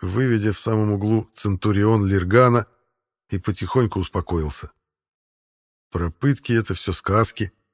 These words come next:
и наверняка на самом деле у него нет на меня ничего. Сплошь догадки. Если б было, меня прижали совсем по-другому.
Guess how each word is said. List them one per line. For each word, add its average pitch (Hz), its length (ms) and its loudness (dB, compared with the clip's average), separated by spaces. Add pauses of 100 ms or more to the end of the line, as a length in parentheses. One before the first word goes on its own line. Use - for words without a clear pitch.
и - 80 -6
наверняка 104 560 0
на 120 120 2
самом 107 280 0
деле 107 240 2
у 104 40 2
него 101 260 2
нет 104 240 0
на 92 60 -2
меня 85 180 -2
ничего. 82 400 -4 (260)
Сплошь 110 460 2
догадки. 101 540 0 (640)
Если 104 320 0
б 98 60 0
было, 117 320 4
меня 104 260 2
прижали 104 460 2
совсем 104 400 0
по-другому. 101 500 0